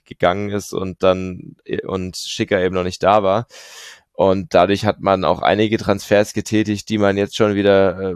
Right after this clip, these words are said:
quasi ein Jahr später rückgängig machen musste oder zumindest durch Laien dann gelöst hat. Und dadurch hat sich eben die letzten Jahre wirklich so ein Wasserkopf gebildet, der jetzt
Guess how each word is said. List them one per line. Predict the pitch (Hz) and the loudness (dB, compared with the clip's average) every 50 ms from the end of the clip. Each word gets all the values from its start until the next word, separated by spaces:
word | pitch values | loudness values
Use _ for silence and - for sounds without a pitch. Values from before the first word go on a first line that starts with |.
| 90 - | -8 -10
quasi | - - 95 95 95 92 90 | -4 0 0 2 2 2 2
ein | 73 80 95 98 | 2 2 2 2
Jahr | 98 95 95 | 2 0 0
später | - - - 101 101 - 104 98 98 95 - - _ _ _ _ _ _ _ _ _ _ _ _ _ _ - | 0 -2 -4 -4 -2 2 2 4 4 2 0 -4 _ _ _ _ _ _ _ _ _ _ _ _ _ _ -8
rückgängig | - 104 123 - - 110 98 98 95 92 - - | -4 -2 -2 0 2 0 0 0 -2 -4 -4 -2
machen | 98 95 95 101 101 | -2 -2 0 0 0
musste | 98 101 107 - - 117 110 104 | 0 0 -2 -2 0 2 2 4
oder | 95 95 95 | 4 2 2
zumindest | - - 98 95 95 98 95 95 - - - - | 0 0 -4 -4 -4 -4 -4 -6 -8 -10 -8 -6
durch | 95 92 - - | -6 -6 -4 0
Laien | 90 87 92 101 110 113 110 104 | 2 2 4 4 4 2 2 2
dann | 95 95 92 92 92 92 95 95 | 2 2 0 0 -4 -8 -10 -8
gelöst | 87 98 95 90 90 92 92 - - - | -6 -4 -2 -2 -2 -2 -4 -6 -2 0
hat. | 107 107 - _ _ _ _ _ _ _ - - - _ _ _ _ _ | 2 2 2 _ _ _ _ _ _ _ -20 -20 -20 _ _ _ _ _
Und | 92 95 95 | -8 0 2
dadurch | 101 95 98 107 101 - | 4 4 6 4 2 2
hat | 107 107 - | 0 0 0
sich | - 104 104 | -2 -4 -2
eben | 95 107 104 | 0 0 0
die | 101 98 | 0 2
letzten | 98 104 104 - - - - 104 | 2 2 2 0 -4 -10 -6 -2
Jahre | 98 92 90 101 113 107 107 98 | 0 2 2 2 2 2 2 2
wirklich | 95 104 - - 113 - | 0 -2 -4 -6 -8 -8
so | - - 101 98 | -4 -2 0 0
ein | 95 95 92 82 | 0 -2 -4 -4
Wasserkopf | 95 110 - - 113 - - 107 95 - - - | -4 -2 0 0 -2 0 0 -4 -4 -4 -8 -10
gebildet, | 104 87 - 95 90 90 92 95 87 - | -10 -4 -2 0 2 2 2 0 0 0
der | 98 92 92 | 2 4 4
jetzt | 92 - - | 4 2 -2